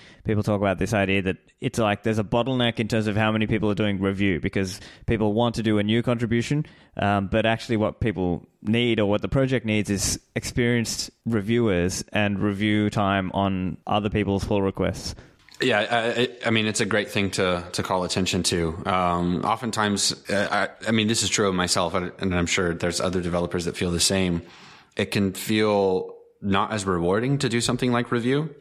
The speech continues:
Speaker 2: So our inclination is to write new code, right? Like, I wanna write a test, or I wanna write a new feature, I wanna fix a bug, and that's more satisfying.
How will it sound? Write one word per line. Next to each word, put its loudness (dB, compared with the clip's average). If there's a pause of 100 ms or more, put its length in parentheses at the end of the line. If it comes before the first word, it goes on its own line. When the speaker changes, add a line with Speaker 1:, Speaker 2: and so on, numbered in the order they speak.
Speaker 2:
So 0
our 2
inclination 0
is 0
to -2
write 0
new 0
code, -4 (600)
right? -2
Like, -2
I 2
wanna 2
write 2
a 0
test, 0
or 0
I 2
wanna 0
write 2
a 2
new 2
feature, 0
I 2
wanna 0
fix -4
a -4
bug, -2
and 0
that's -2
more -2
satisfying. -2